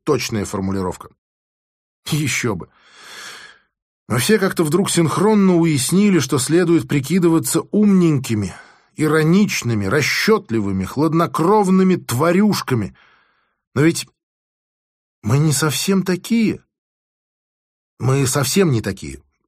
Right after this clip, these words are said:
Ясен пень. Мы нежные, сентиментальные, чувствительные, недолговечные комочки органики. Мы, страшно сказать, добрые и хорошие.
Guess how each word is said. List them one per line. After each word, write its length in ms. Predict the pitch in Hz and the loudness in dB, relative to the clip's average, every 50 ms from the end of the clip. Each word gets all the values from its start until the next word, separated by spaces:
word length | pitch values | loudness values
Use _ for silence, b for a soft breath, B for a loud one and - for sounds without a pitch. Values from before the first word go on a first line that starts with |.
| _ _ _ _ | _ _ _ _
Ясен 400 | 82 82 107 123 131 127 156 139 | -10 -6 -4 -2 -2 0 0 0
пень. 280 | 120 127 95 73 65 - _ _ _ _ _ _ _ _ _ _ | 0 -2 -4 -4 -8 -16 _ _ _ _ _ _ _ _ _ _
Мы 320 | - 80 80 85 95 143 196 | -18 -16 -12 -6 -2 0 0
нежные, 680 | 190 143 131 147 190 190 175 180 175 170 160 151 135 | 2 2 2 2 2 2 2 2 0 0 0 0 -2
сентиментальные, 1000 | 113 - - 117 98 - 110 107 101 92 - 104 123 147 151 139 139 127 120 127 b b b b b b b b b b b b | -4 -4 -6 -6 -6 -4 -4 -4 -4 -4 -4 -2 -2 0 0 0 0 -2 -4 -6 b b b b b b b b b b b b
чувствительные, 920 | - - - - - 123 147 151 - 143 135 123 120 113 104 90 80 71 - _ _ _ _ _ _ _ _ _ _ _ | -12 -10 -8 -4 -2 0 0 0 0 0 0 0 0 0 -2 -4 -6 -8 -14 _ _ _ _ _ _ _ _ _ _ _
недолговечные 1200 | 78 78 85 90 117 147 160 185 185 160 170 165 156 165 180 180 180 - - 175 170 170 170 160 | -16 -10 -6 -4 -2 0 2 2 2 4 4 4 4 4 2 2 0 -2 0 2 2 2 2 2
комочки 520 | 160 147 135 131 139 156 139 - - - | 0 -2 -2 0 0 -2 -2 -4 -4 -4
органики. 640 | 120 110 101 87 95 110 123 123 113 95 - 90 78 - _ _ _ _ _ _ _ _ _ _ _ _ _ _ _ | -4 -4 -4 -4 -2 -2 -2 -2 -4 -4 -8 -12 -18 -18 _ _ _ _ _ _ _ _ _ _ _ _ _ _ _
Мы, 460 | - - 143 196 226 233 233 233 226 196 156 107 104 113 - 117 - - | -4 -2 0 2 2 2 2 2 0 0 -2 -4 -8 -12 -16 -18 -14 -10
страшно 520 | - - - - - 147 156 - - 143 123 | -10 -8 -6 -4 -2 -2 -2 -2 -2 -2 -4
сказать, 480 | - - 151 147 147 151 165 147 - B B B B B B | -2 -2 0 0 2 2 2 0 0 B B B B B B
добрые 480 | 139 143 170 208 190 202 208 214 214 | 0 2 2 4 4 4 4 4 4
и 20 | 202 | 4
хорошие. 600 | - - 196 202 240 262 214 - - 98 71 | 2 2 2 2 4 2 2 0 -2 -6 -6